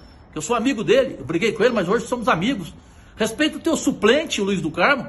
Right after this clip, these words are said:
Veja o dinheiro que eles mandaram, os dois, não só eu. E veja quanto que você mandou pra Goiás em quatro anos.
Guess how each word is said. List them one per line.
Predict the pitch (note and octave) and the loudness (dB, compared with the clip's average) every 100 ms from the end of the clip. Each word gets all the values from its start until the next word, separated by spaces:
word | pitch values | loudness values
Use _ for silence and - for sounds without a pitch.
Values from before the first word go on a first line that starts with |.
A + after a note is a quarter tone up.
| - - - - - | -14 -20 -20 -20 -2
Veja | E3 G3+ | 2 4
o | D#4+ | 2
dinheiro | B3+ C4 D#4 | 2 2 2
que | - | 0
eles | B3+ F3+ | -2 -2
mandaram, | G3 D3+ A#3+ A#3 | 0 2 2 2
os | C#3+ | 4
dois, | A3 C4+ - - - | 6 6 2 -14 -4
não | F3 C4+ | 0 2
só | C4+ B3+ | 4 4
eu. | A#3+ C4+ - - - - - - - - - - | 6 4 -4 -20 -20 -20 -20 -20 -20 -20 -20 -8
E | E3+ | -4
veja | D3+ C#4 B3+ | 2 2 2
quanto | - D4+ - | 2 0 4
que | |
você | C4+ | 4
mandou | B3 B3 B3 | 4 2 4
pra | A3+ | 4
Goiás | F#3+ A#3 G#3 | 4 2 -2
em | |
quatro | G3+ F#3+ E3 F3 | 0 0 2 0
anos. | B3+ D#3+ - | 0 -4 -10